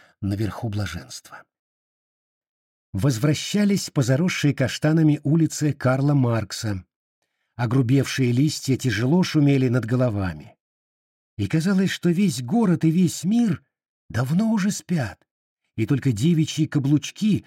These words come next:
молодо и звонко взрывают сонную тишину.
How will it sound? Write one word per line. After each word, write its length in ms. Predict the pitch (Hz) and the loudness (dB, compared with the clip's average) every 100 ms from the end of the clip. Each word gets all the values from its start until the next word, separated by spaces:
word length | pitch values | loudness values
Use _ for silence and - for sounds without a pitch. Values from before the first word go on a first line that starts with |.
| - - | -12 -8
молодо 460 | 110 131 208 190 165 | -2 0 2 2 4
и 80 | 147 | 2
звонко 640 | 95 107 214 190 - 175 - _ | 0 -2 0 2 0 -2 -4 _
взрывают 580 | 98 92 127 127 165 151 | -12 -4 0 2 0 0
сонную 460 | - 135 143 139 131 | -2 -2 0 2 0
тишину. 560 | - - 123 98 87 | -4 -4 -2 -2 -6